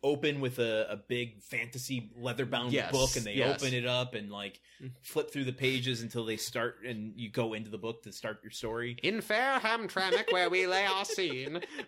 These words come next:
Speaker 2: Uh, but yeah, but so basically the, the grunt creep, d-, you know, just sort of just com-, comes up into frame, looks us in the eye, and then yanks down the beginning of the episode like an
Speaker 1: Yeah.
Speaker 2: overhead projector in eighth grade Spanish.
Speaker 1: Now, here's the thing.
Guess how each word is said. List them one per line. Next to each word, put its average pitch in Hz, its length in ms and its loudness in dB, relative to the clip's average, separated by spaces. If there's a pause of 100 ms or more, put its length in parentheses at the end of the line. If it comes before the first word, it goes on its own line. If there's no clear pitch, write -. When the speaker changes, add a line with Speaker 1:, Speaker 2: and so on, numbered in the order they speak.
Speaker 2:
Uh, 156 400 6 (240)
but 190 200 6
yeah, 240 180 4
but 156 140 0
so 208 120 -2
basically 202 480 0
the, 180 160 0
the 147 200 -8
grunt 190 300 0
creep, 196 320 -6 (460)
d-, 143 100 -10 (140)
you 190 100 4
know, 156 180 2
just 175 140 -4
sort 190 140 -2
of 175 80 -4
just 185 180 -4
com-, 196 160 -4 (180)
comes 202 300 -8
up 196 240 -2 (100)
into 190 220 0
frame, 170 340 -2
looks 170 220 -2
us 185 160 -4
in 190 80 -2
the 175 120 2
eye, 151 360 -2
and 143 160 -6
then 139 240 -6
yanks 151 380 -4
down 139 480 -4
the 127 80 -2
beginning 135 320 -2
of 120 80 -4
the 120 160 -4
episode 127 360 -6
like 113 140 -4
an 123 60 0
Speaker 1:
Yeah. 131 160 6
Speaker 2:
overhead 139 280 -2
projector 123 540 -2
in 110 140 -2
eighth 107 200 -4
grade 107 220 -4
Spanish. 120 460 -8
Speaker 1:
Now, 139 240 0
here's 143 420 2
the 139 100 -4
thing. 110 380 -4